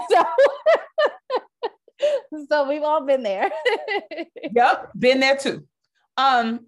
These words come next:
Speaker 2: and so when I say self-sabotage, I am talking about the things that are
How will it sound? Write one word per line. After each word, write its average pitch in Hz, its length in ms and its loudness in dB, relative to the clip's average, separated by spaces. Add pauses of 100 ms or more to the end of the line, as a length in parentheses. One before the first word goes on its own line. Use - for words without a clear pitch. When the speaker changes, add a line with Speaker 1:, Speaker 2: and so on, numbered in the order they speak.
Speaker 2:
and 262 140 -4
so 262 440 0 (880)
when 254 240 -4
I 381 320 0 (120)
say 269 220 -2 (120)
self-sabotage, 190 880 -6 (460)
I 247 180 0
am 277 140 -6
talking 233 320 -4
about 190 260 -2
the 190 80 -14
things 185 380 -12
that 180 240 0
are 165 500 -2